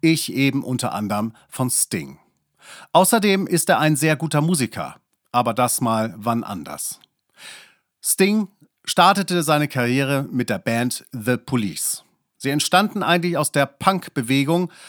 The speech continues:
aber ich habe mal jemanden sagen hören, um eine echte Punk-Band sein zu können, wären The Police viel zu gut gewesen.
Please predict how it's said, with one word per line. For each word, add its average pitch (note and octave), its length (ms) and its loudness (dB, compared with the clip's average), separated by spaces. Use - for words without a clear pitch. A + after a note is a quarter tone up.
aber D3+ 180 4
ich D#3+ 140 0
habe G3 200 4
mal F3+ 160 4
jemanden D#3 440 0
sagen C#3+ 360 2
hören, B2+ 480 0
um C#3+ 140 -2
eine D3 320 2
echte D#3+ 300 -2
Punk-Band C#3+ 680 -2
sein C3 280 0
zu D#3 120 -4
können, D#3 360 0
wären C#3+ 500 2
The C3+ 120 -2
Police C3 480 -2
viel D#3 200 -6
zu D#3+ 160 -4
gut C3+ 220 -6
gewesen. D#2+ 480 -14